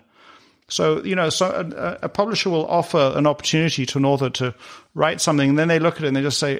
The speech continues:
"I don't want to publish this," uh, because it's not, for one reason or another, and I could go into the details of how that happens. Publishing is a very unusual business.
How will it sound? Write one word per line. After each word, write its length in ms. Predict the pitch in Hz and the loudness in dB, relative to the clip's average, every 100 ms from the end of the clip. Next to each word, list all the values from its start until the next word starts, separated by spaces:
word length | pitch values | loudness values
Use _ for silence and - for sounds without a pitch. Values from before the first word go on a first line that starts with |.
| - | -2
"I 140 | 151 | 0
don't 80 | 151 | 0
want 140 | 143 120 | 0 -2
to 20 | |
publish 400 | - 127 123 - | -2 -4 -4 -6
this," 400 | - 113 - - - - - _ - | -6 -4 -6 -8 -16 -20 -20 _ -2
uh, 320 | 139 127 127 | 2 2 0
because 320 | - 147 131 | -2 -2 0
it's 300 | 147 - - | -4 -4 0
not, 320 | 156 156 - _ _ - - | 2 2 -2 _ _ -18 -10
for 160 | - | -2
one 180 | 175 196 | 0 2
reason 280 | 180 147 131 | 2 2 2
or 80 | 131 | 4
another, 320 | 135 147 123 | 4 4 2
and 100 | 120 | 2
I 80 | 120 | 0
could 220 | - 120 | -4 -4
go 180 | 143 135 | 0 2
into 220 | 127 131 | 0 -2
the 80 | 127 | -4
details 560 | 123 139 - 123 113 | 0 0 0 0 0
of 80 | 113 | -2
how 320 | - 135 131 | -4 0 2
that 180 | 123 117 | 2 0
happens. 560 | 113 131 - 117 113 113 | -2 -4 -2 -4 -4 -4
Publishing 480 | - 147 143 - 123 | -2 -2 0 0 -2
is 100 | 110 | -2
a 60 | |
very 240 | 120 127 123 | 0 0 0
unusual 380 | 120 120 117 | 0 -2 -4
business. 400 | 110 123 120 110 | -4 -4 -2 -4